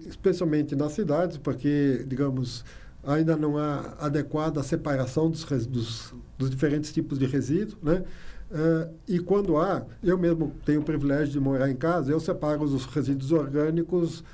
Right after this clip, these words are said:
ah, dos recicláveis e dos não recicláveis. Mas os orgânicos eu faço compostagem, não com-, compostagem que se diz a-, aeróbia, ou seja, sem,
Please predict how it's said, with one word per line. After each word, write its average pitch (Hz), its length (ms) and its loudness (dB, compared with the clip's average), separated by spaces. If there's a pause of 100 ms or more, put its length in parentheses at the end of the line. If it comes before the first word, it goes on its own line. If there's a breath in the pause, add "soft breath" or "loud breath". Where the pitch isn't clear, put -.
(260 loud breath)
ah, 156 180 0
dos 143 260 0
recicláveis 170 840 0
e 175 100 2
dos 160 200 -2
não 165 180 4
recicláveis. 160 640 -2 (300 loud breath)
Mas 175 220 4
os 180 120 2
orgânicos 180 440 2
eu 202 100 2
faço 190 260 -2
compostagem, 180 760 -2 (400 loud breath)
não 143 320 2 (360 loud breath)
com-, 151 200 2
compostagem 151 800 -2
que 151 100 -10
se 147 100 -10
diz 143 280 -2
a-, 143 280 -2
aeróbia, 139 680 2
ou 113 100 -8
seja, 123 420 0
sem, 151 160 -2